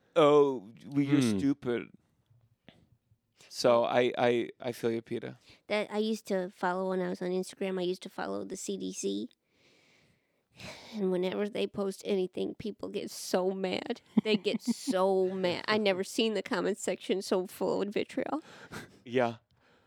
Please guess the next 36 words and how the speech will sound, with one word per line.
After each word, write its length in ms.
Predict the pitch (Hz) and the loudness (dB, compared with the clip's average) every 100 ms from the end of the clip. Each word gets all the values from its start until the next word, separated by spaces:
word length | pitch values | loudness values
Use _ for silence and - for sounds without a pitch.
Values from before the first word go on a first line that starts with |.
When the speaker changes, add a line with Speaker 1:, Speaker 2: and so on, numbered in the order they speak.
| _ | _
Speaker 1:
Well, 100 | 185 | -6
'cause 140 | 180 196 | 0 4
they 120 | 220 | 4
would 160 | 262 | 4
say, 240 | - 254 247 | 4 4 4
before 400 | 180 165 220 302 | -2 0 4 2
covid, 340 | - 180 139 | 4 2 2
they'd 160 | 123 139 | 2 0
say, 280 | - 143 135 | 2 2 2
"If 180 | 123 | 0
you're 100 | 123 | -2
gonna 160 | 120 131 | 0 0
go 100 | 131 | 0
to 60 | 135 | 0
the 100 | 131 | 0
movie 300 | 127 156 180 | 2 2 2
theater 300 | - 127 127 | -2 0 0
in 60 | |
December, 600 | 123 131 - 160 139 135 - | -2 -4 0 0 0 -2 -4
maybe 280 | 113 135 147 | -6 -2 2
wear 180 | 160 160 | 2 2
a 60 | |
mask." 460 | 165 196 190 - - _ _ _ - | 0 -2 -4 -8 -12 _ _ _ -10
Speaker 2:
Hmm. 240 | 139 139 127 | 0 4 4
Speaker 1:
And 80 | 120 | 4
now 140 | 180 | 2
they 120 | 175 | 2
say 140 | 165 160 | 0 -2
the 100 | 143 | -2
same 180 | 160 147 | -4 -2
thing, 120 | 165 | -4
and 80 | 127 | -4
people 160 | 120 | -4
go, 160 | 113 - - | -6 -8 -10
"You 80 | 113 | -12
fucking." 540 | - 110 - 90 95 | -4 -4 -4 -14 -14